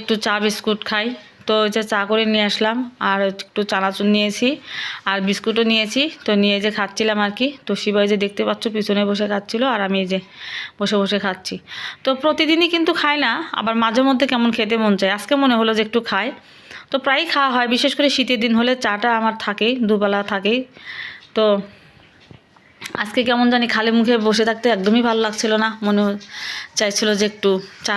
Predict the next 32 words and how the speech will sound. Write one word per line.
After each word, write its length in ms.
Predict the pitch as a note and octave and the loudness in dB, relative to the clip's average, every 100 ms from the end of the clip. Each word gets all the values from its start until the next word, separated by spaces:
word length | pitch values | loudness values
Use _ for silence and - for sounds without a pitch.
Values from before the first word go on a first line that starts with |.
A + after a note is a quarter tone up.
| G3+ | -2
খাই, 160 | G#3 A3+ - - | -2 -2 -8 -4
চা 100 | F#3+ F#3+ | -4 -2
খাই 120 | G#3+ G#3+ | 0 0
এরকম 240 | F#3+ G#3 G3+ | 0 0 0
লাগছিল। 260 | F#3+ - G#3+ | -2 -2 -2
তো 60 | A3 A3 | -2 -4
শুধু 160 | G#3 G#3+ | -2 0
চা 80 | G#3+ G3+ | -2 -2
কী 80 | G#3 | -4
করে 140 | G#3+ G#3+ | -2 -2
খাই, 140 | A3 C4+ F4 - - - - | -2 -6 -8 -14 -14 -16 -4
তো 60 | G#3 G3+ | -2 0
দেখো 140 | G#3+ G#3 | 0 0
ঘরেই 220 | G3 A#3 A#3+ | 0 0 0
বিস্কুট 260 | A3+ - B3 | 0 -2 -2
ছিল, 120 | C4 C#4+ D#4+ | -2 -2 -4
তো 40 | - | -4
এই 40 | G3 | -2
যে 60 | G3 F#3 | 0 0
বিস্কুট 260 | F#3 A3 B3+ | -2 -2 -2
আর 60 | C4 - - | -4 -10 -6
চানাচুর 340 | G3+ F#3 F3+ F3 | -4 -4 -4 -4
দিয়ে 120 | A3+ A#3+ | -4 -4
খাচ্ছিলাম 380 | F#3 - F#3 F3+ | -6 -4 -2 -4
আর 60 | F3+ | -6
কি। 60 | - - - - - - - - - - - - _ | -10 -14 -20 -20 -20 -20 -18 -18 -18 -20 -20 -20 _
তো 60 | D4 | 0
এই 60 | D4 | 2
তো 40 | D4+ | 2
সারাদিনের 420 | - C4+ A#3 B3+ C4+ | 2 0 2 4 4
ভিডিও 220 | A#3 G#3 B3+ D#4 - - - - - - - - | 2 4 2 0 -8 -20 -20 -20 -20 -20 -8 0
করলাম 260 | A3 A3 | 2 2